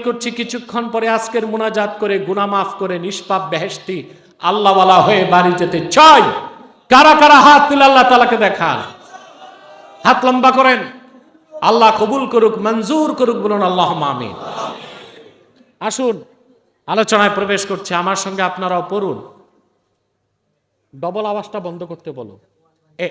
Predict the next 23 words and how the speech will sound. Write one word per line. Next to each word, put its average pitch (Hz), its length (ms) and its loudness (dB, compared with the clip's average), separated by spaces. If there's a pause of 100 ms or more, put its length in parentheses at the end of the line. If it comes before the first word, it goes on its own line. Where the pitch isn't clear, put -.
ওয়ালে 175 320 -6
বাড়ি 190 260 -8
খায় 214 220 -10
বলেই 220 260 -8
তো 233 220 -4
ঘুরাইতে 185 380 -6
বলছি, 151 360 -8 (1080)
এগুলো 185 220 -8
বুঝতে 190 300 -10
হবে 220 220 -8
তো। 131 180 -14 (1400)
মাইকম্যান 185 380 -10
যেগুলো, 208 300 -4
আমাদের 202 360 -6
দেশে 208 260 -8
ড্রাইভাররা 175 560 -6
হয় 208 160 -6 (100)
টু 214 140 -8
পাস, - 360 -8 (200)
মাইকম্যানরা 170 480 -6
হয় 180 140 -6
থ্রি 151 240 -8
পাস 107 400 -12